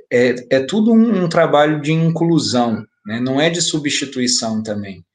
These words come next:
né? E falar assim, "Ah, não, foi tudo bom." Não, não é. Tem coisa que foi horrível mesmo,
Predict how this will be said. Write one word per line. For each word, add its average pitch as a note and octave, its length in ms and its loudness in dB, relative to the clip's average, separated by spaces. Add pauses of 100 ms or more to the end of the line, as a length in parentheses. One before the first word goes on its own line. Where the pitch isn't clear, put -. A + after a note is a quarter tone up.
(320)
né? A2+ 160 -6
E A#2 40 -4
falar A2 340 0
assim, G#2+ 240 -2
"Ah, C#3 220 0
não, A2+ 260 -2
foi B2 300 -6
tudo B2+ 320 -4
bom." G2+ 300 -6
Não, D#3 260 -6
não G#3+ 220 0
é. D3+ 240 0 (120)
Tem D#3 140 -6
coisa F#3 240 -2
que - 80 -12
foi G#3 220 2
horrível F#3+ 500 0
mesmo, G#2+ 400 -6